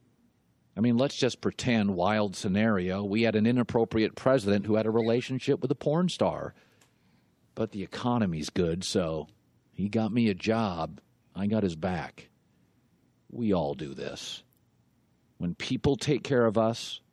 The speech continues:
monetarily, emotionally, take care of our family, make us feel good, we got their back.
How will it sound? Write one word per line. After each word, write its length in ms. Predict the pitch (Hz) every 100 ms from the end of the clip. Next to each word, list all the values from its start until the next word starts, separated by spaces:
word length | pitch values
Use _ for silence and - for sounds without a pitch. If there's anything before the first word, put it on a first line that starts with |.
| _ 90
monetarily, 920 | 98 101 - 127 117 123 127 123 123 _ _ _ _
emotionally, 920 | 98 92 95 110 - 123 120 123 123 120 _ _ _ _ _ _ _ -
take 100 | -
care 200 | 131 123
of 100 | 104
our 100 | 92
family, 680 | - 110 113 117 123 117 - -
make 180 | 110
us 120 | 98 -
feel 280 | 110 117 117
good, 360 | 123 127 139 - _ _ _ _ _ _ _ _ _ _ _ _
we 140 | 104 117
got 220 | 143 -
their 100 | 143
back. 520 | 139 143 127 - -